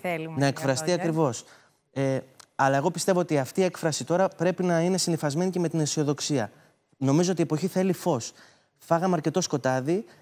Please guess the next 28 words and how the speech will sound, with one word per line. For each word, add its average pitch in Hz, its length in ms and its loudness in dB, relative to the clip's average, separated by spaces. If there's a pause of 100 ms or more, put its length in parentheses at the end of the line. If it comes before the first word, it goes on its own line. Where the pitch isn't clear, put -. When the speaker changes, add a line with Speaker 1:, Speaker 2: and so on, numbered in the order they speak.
(220)
Speaker 2:
και 165 120 2
εγώ 156 340 4
τουλάχιστον 170 600 0
προσπαθώ 165 400 -2
μέσα 190 140 0
από 170 100 -2
τις 147 80 -10
δουλειές 175 320 2
μου 202 140 0
να 175 320 2
νιώθω 185 360 0
ότι 185 180 0
δίνω 196 520 2
φως. 151 480 -4 (240)
Αυτό 139 260 0
και 208 160 2
εμένα 170 300 2
με 127 80 -2
φωτίζει 180 540 -2 (280)
και 196 140 2
εμένα 160 320 2
μου 139 120 0
ανεβάζει 135 380 0
τη 127 80 -6
διάθεση 131 380 -2
και 127 100 -8
το 131 80 -6
ηθικό 175 380 -4